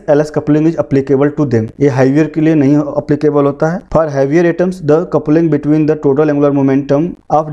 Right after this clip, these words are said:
different electrons is more significant, so that J J coupling is better way to quantize the electron energy states and levels। तो heavier atoms के लिए जे जे कपलिंग, लाइटर एलिमेंट्स, लाइटर एटम्स के लिए आपका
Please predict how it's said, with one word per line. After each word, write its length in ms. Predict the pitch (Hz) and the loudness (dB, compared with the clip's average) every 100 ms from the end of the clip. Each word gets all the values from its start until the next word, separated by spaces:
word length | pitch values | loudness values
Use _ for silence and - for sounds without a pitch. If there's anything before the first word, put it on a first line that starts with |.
| 151 | -2
different 340 | 151 185 208 165 | 0 -2 -2 -4
electrons 560 | 151 - 135 151 196 - 165 | -4 -2 -2 -2 -4 -2 0
is 80 | 160 | 2
more 160 | 147 165 175 | 2 0 0
significant, 680 | 151 139 135 - 113 113 - | -2 -2 -2 -2 -2 -4 -2
so 140 | 165 190 226 - - 139 | 2 2 0 -6 -8 -2
that 320 | 120 131 185 - 143 | 0 0 -4 -8 -2
J 140 | 131 147 | 0 2
J 80 | 185 160 | 0 0
coupling 380 | 147 143 156 165 147 | -2 0 0 0 0
is 100 | 147 131 | 0 0
better 200 | 127 160 151 | 0 0 0
way 160 | 131 139 | 0 0
to 100 | 147 151 - | -2 -4 0
quantize 480 | 127 123 123 139 | -2 2 0 0
the 120 | 131 143 | 0 0
electron 400 | 123 120 131 127 | 0 -2 0 2
energy 240 | 120 123 120 | 2 2 0
states 280 | - 135 - | -2 -4 -4
and 260 | 131 117 | 0 2
levels। 280 | 107 113 113 - | 2 0 -2 -2
तो 140 | 135 | 0
heavier 280 | 127 127 160 151 | 0 0 0 2
atoms 220 | 156 151 | -2 -2
के 80 | 151 | -2
लिए 240 | 147 165 220 - _ _ - | 0 -2 -4 -10 _ _ -2
जे 180 | 123 127 | 0 2
जे 120 | 151 151 | 0 -2
कपलिंग, 320 | 156 160 208 | -2 -2 0
लाइटर 480 | 135 127 147 143 143 - - | 0 2 2 0 -2 -8 -2
एलिमेंट्स, 420 | 135 135 139 - | 2 2 0 -2
लाइटर 340 | 135 156 147 139 | -2 0 -2 -2
एटम्स 280 | 139 143 143 | -2 -2 0
के 120 | 147 | -2
लिए 280 | 143 233 - _ - | 0 -2 -4 _ -4
आपका 320 | 135 127 190 | -2 0 -4